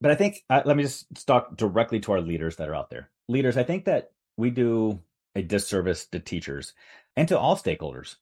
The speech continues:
when we spend a lot of our time and energy trying to get people to buy in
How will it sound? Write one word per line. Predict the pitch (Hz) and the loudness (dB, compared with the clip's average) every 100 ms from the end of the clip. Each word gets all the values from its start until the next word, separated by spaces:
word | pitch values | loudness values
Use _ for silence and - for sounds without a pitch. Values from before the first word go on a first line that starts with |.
| _ | _
when | 104 | -2
we | 104 101 101 101 | 0 2 0 -4
spend | - 120 110 | -4 -2 0
a | |
lot | 98 101 120 | -2 0 0
of | 123 | 0
our | 117 | 0
time | 104 98 101 98 | -2 -2 -4 -6
and | |
energy | 92 90 87 90 | -8 -8 -6 -6
trying | 85 - 107 | -6 -6 -4
to | |
get | 107 | -4
people | 107 104 92 | -6 -6 -4
to | |
buy | 80 76 85 90 | -4 -4 -2 0
in | 82 80 78 | -2 -4 -6